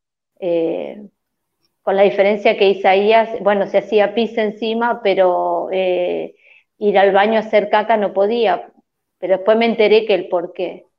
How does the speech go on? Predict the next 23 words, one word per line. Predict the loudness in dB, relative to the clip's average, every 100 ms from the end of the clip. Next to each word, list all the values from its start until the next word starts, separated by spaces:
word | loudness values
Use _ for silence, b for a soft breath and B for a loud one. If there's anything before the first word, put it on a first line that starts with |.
| _
por | -4 2
qué | 4 6 4
la, | 2 -2
en | -2 -4 -4
el | -2
momento | -2 -2 -2 0
de | 2 2
la | 0
comida | 0 -2 -2 0 2 2 0 -8 -8
le | -6
generaba | -4 -4 -2 0 2 0
tanta | 0 -4 -4
inquietud | -6 -4 -4 -2 -2 -2 0
a | -2 -4
él | -6 -10 _ _ _ _ -6
no | -4
poder | 2 4 4 4
mantener | 0 -2 0 0 2 -2 -4
un, | -8 -8 -8 -10 -8
un | -6 0
orden, | 2 2 2 2 0 0 -8 -14
una | -12 -8 -6 -2
quietud | 0 0 0 -2 -2